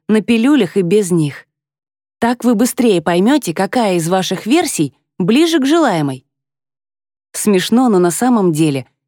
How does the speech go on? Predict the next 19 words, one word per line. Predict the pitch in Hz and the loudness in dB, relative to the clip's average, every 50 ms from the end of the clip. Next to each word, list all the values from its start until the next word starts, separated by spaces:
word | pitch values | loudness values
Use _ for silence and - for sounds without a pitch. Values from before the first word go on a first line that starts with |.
| _ _ | _ _
мы | 185 190 214 | 0 0 0
располагаем | 214 208 - - 233 214 208 226 220 - 202 254 208 160 147 - _ _ _ | 0 -2 -2 -2 -2 0 0 0 0 0 0 0 0 -2 -4 -8 _ _ _
не | 208 208 | 0 0
таким | 208 202 190 - - 262 233 | 2 0 -2 0 0 0 0
уж | 214 - 214 | 0 0 -4
обширным | 202 - - - 285 277 247 254 247 247 | -4 -4 -4 -2 0 2 2 2 2 2
инсайдом | - 240 240 240 - - 254 208 165 151 160 156 | 2 0 0 0 0 -2 -2 -2 0 0 0 0
о | 160 | 0
себе, | - - 190 165 160 143 127 - _ _ _ _ _ _ _ _ - | -2 -2 -2 -2 -2 -2 -4 -6 _ _ _ _ _ _ _ _ -10
а | - | -6
почти | - - 190 - - - - 311 | -4 -4 -4 -4 -2 -2 -2 -2
всему, | - - - 339 339 330 262 180 | -2 -2 0 0 2 2 2 0
что | 156 - - 196 190 | -2 -4 -4 -2 0
мы | 196 202 175 | 0 0 0
о | 156 | -2
себе | 156 - 185 170 170 151 | -2 -4 -2 -2 0 0
знаем, | 147 151 170 214 269 339 302 196 147 - _ _ _ _ | 0 0 0 0 0 0 0 -2 -4 -6 _ _ _ _
нас | 135 165 170 202 - - | -2 -2 -2 -2 -2 -2
научили. | 240 240 262 247 - - 269 226 170 147 139 | 0 0 0 -2 -2 -2 -2 -2 -2 -2 -6